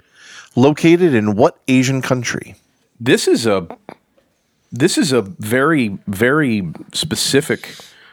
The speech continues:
Speaker 2: I, I know the answer to this one. I'm, I'm, I'm about ninety percent sure,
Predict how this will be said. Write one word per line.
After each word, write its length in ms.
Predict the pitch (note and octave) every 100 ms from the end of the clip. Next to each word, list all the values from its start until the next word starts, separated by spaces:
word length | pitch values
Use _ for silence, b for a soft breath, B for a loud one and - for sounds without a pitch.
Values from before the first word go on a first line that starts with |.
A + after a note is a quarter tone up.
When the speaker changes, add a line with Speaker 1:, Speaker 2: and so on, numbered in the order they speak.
| B
Speaker 2:
I, 140 | - C#3
I 60 | -
know 140 | C#3+
the 160 | A3 C#3+
answer 260 | G3+ A#3 A#2
to 60 |
this 200 | G2+ G#2
one. 80 | G#2
I'm, 140 | G2+ G2+
I'm, 220 | A2 G#2+
I'm 140 | A#2 A2
about 240 | B2 C#3
ninety 440 | A#2 A2 A2+ C#3
percent 400 | D3+ C#3+ - D3+
sure, 480 | - - A#2 D3+ A#3+